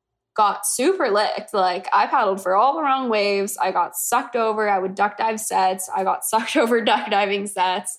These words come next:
And I did, like, air drops where I broke my board and got lagooned and, um, basically just got my butt handed to me.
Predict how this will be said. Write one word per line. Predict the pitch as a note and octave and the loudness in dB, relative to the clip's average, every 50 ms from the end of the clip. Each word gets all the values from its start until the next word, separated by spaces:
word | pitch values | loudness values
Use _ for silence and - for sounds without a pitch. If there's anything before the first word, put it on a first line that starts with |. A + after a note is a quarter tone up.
| - - | -4 -4
And | F#3+ F#3+ F3+ F3+ F3+ F#3 G3+ - _ _ _ _ _ _ - - | -2 -2 -2 -4 -4 -6 -8 -10 _ _ _ _ _ _ -4 0
I | G3 G3 | 0 0
did, | G3 G3 G3+ G3+ G3 F#3+ | 0 0 0 0 0 0
like, | G3 G3 G3 G3 | 0 0 0 -2
air | G#3 G#3+ G#3+ G#3+ | -2 0 0 0
drops | G#3+ G#3+ G3 F#3+ G3 F#3+ F#3+ - | 0 0 2 2 0 0 -2 -4
where | G3+ F#3 | -4 -4
I | F#3 | 0
broke | F#3 G3+ G3 G3 G3+ | 0 0 0 0 0
my | G3+ G3+ G3+ | -2 -4 -2
board | G3+ G3 G3 F#3+ G3 F#3+ F#3+ F#3+ | 2 2 4 4 4 2 2 0
and | F#3 F#3+ G3 | 0 -2 -2
got | F#3+ F#3 F3+ - | 0 0 0 0
lagooned | - G3+ G3+ G#3+ G3+ G3+ G3+ G3 G3 G3 G3+ G3+ | -2 -2 -2 0 0 0 0 0 0 0 0 -2
and, | G#3 G3 F#3+ F#3+ G3 - _ _ _ _ _ _ _ | -2 -2 -4 -6 -10 -14 _ _ _ _ _ _ _
um, | - G#3 G3 F#3+ F#3+ F#3+ | 0 0 2 2 0 0
basically | G3 A3+ B3 B3 C4+ C4 - C4 B3 | 0 -2 -2 -2 -4 -4 -4 -4 -2
just | A3+ A#3+ - | -2 -2 0
got | A3 A3 A3 | 0 0 0
my | - G#3+ | 0 -4
butt | G3+ G3 G3 G3 F#3+ - | 0 2 2 2 2 2
handed | A3 A3+ F#3+ F#3+ G3+ G#3 A3 - | 0 0 -2 0 0 -2 -4 -4
to | - C#4+ | -4 -2
me. | C#4 D#4 E4+ G4 G#4 F#4 | 0 2 4 4 4 2